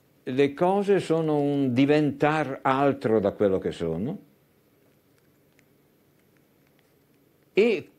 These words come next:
quando arriva a, a farsi innanzi il pensiero greco, questo diventar altro da quello che sono significa il loro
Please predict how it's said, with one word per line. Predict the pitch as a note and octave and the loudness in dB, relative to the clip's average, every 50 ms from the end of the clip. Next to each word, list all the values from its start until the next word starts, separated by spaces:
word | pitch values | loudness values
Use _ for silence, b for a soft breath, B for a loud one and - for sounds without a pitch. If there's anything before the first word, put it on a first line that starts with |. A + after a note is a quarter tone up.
| - | -12
quando | - - C3+ C3+ D3+ D3 C#3+ C3 | -4 -2 0 0 0 2 2 4
arriva | A#2+ G#2 A2 D3 D#3 C#3+ B2 A2+ G#2+ G#2 G2 | 4 4 4 4 4 4 4 4 2 2 0
a, | - G2+ G2+ F#2+ F#2 F2 - _ _ | -2 -4 -4 -4 -6 -10 -12 _ _
a | - - | -16 -16
farsi | - - - A2+ A#2 B2 B2 A#2+ - C3 A#2 | -14 -6 -2 0 0 0 0 -2 -2 -2 0
innanzi | G#2+ G#2 G#2+ A2+ A#2 B2 B2 A#2+ - A2+ | 0 2 0 0 0 0 -2 -2 -2 -2
il | F#2+ F#2+ | -2 -2
pensiero | - G2+ F2+ - A#2+ A#2 A#2 B2+ B2+ | -2 -4 -2 0 0 2 2 2 2
greco, | A#2 B2 B2+ B2+ C#3 C#3 C#3+ G3+ G3+ G#3 E3 | 2 2 2 2 2 2 0 0 0 0 0
questo | - D3+ C3 B2+ - - B2 | 0 -2 -2 0 0 0 0
diventar | G#2 G#2 B2+ A#2 C3 C#3 C3 A#2+ B2 C#3 C#3+ D3 C#3+ C3+ | 0 2 0 2 2 2 0 0 -2 -2 -2 -2 -2 -2
altro | - C3+ C#3 D3+ D#3 D3+ D3 - B2+ A2+ A2 | 0 0 0 2 0 -2 -2 -2 -2 0 0
da | G2+ G2+ | 0 0
quello | G2 - B2+ B2+ C3+ C#3+ | 0 0 0 2 2 0
che | C#3 E3 D#3 | 0 -2 -4
sono | - - D3 D#3 F3 F#3 G3 G3+ F#3 D3+ - - b b b b b b b b b b | -2 0 0 0 0 -2 -4 -6 -6 -8 -10 -14 b b b b b b b b b b
significa | - - - C#3+ C#3+ D#3+ F3+ F3+ F3+ F3 F3 E3 E3+ - E3 D#3 D3+ D3 B2+ - - | -10 -4 -2 0 2 2 2 2 2 0 -2 -2 0 0 0 0 0 -2 -4 -6 -6
il | - C3+ B2+ B2+ | -4 -2 0 2
loro | D3 E3 E3 E3 D#3 D3+ D3 D3 - - | 2 4 4 4 2 0 0 -2 -4 -8